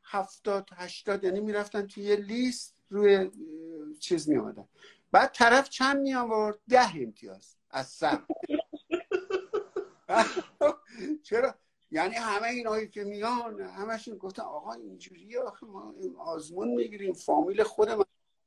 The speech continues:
بیاد توی مسابقه شرکت کنه، ازش آزمون می‌گیریم.» آزموناش هم، اه، خودم طرح می‌کردم و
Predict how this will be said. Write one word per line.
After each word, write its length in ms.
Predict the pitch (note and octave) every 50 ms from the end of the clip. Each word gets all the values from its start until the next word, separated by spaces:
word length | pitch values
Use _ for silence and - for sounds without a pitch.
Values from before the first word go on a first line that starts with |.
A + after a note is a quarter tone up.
| _ _
بیاد 200 | - D#4 - -
توی 160 | - - -
مسابقه 400 | D#3+ D#3 D3+ - D#3 - - D#3+
شرکت 460 | - - - D#3 - - - - -
کنه، 180 | - E4 D#4 F4
ازش 260 | F4+ E4+ D#4+ D4+ -
آزمون 420 | - C#4+ B3+ B3 C4 C#4 B3 A#3
می‌گیریم.» 320 | A#3 G3+ E3 D#3+ - - - _ _ _ _ _ _ _ _ _ _ _ _ _ _ _ - _ _ _ _ _ _ _ _
آزموناش 600 | - - B3 G#3+ F#3 F#3+ G3+ G3+ G#3 A3 G#3+ -
هم، 240 | A3+ A3 G#3+ G#3+ - _ - - - - - - _ _ -
اه، 300 | G3 - C#3 C#3 C#3 -
خودم 500 | - - - - - G#3 G#3+ A#3 A3+ A3
طرح 300 | G#3+ - G3+ G3+ G3+ G3+
می‌کردم 640 | G#3+ G#3 F#3+ G#3 G3+ G3 F#3+ G3 G3 G3 G3 F#3+ G3 - -
و 360 | - D#3 D3+ C#3+ C#3 C3 -